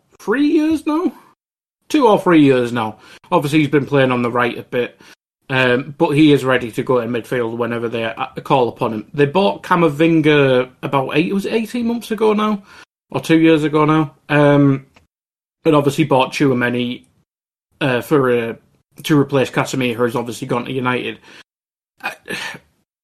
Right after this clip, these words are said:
obviously, there's other parts of the team they need to regenerate. I think they've started doing, they've obviously done that in defence recent years. The attack's probably the next one with Be-, Benzema getting more and more injured. But when you watch Liverpool kind of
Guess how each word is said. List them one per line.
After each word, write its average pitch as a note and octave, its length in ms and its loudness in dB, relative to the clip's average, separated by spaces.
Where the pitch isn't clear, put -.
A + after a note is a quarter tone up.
obviously, A#3+ 340 2
there's F3+ 220 0
other D#3 180 4
parts C#3+ 340 0
of B2+ 80 -2
the B2+ 100 -2
team B2+ 280 -2
they B2 120 0
need B2 220 -2
to B2+ 100 -4
regenerate. A#2 520 -4
I - 40 -10
think C#3+ 200 -4
they've C#3 140 -4
started C3 400 0
doing, C3 280 0
they've D3 100 4
obviously B2+ 300 0
done B2+ 160 0
that A#2+ 140 -4
in B2 80 -6
defence C#3 500 -4
recent C#3 360 -2
years. C3 340 0
The D3 120 2
attack's - 320 -2
probably C3 260 -2
the A#2+ 80 -6
next B2+ 260 -4
one C3+ 120 -4
with A#2+ 200 -2
Be-, B2 140 -2
Benzema B2+ 580 -2
getting B2+ 240 -2
more B2 200 -2
and A#2+ 100 -4
more A#2+ 180 0
injured. A#2+ 280 -4
But B2 220 -2
when A3 240 2
you A3+ 80 2
watch G3+ 260 0
Liverpool D#3 680 2
kind C3+ 300 2
of A#2+ 260 -6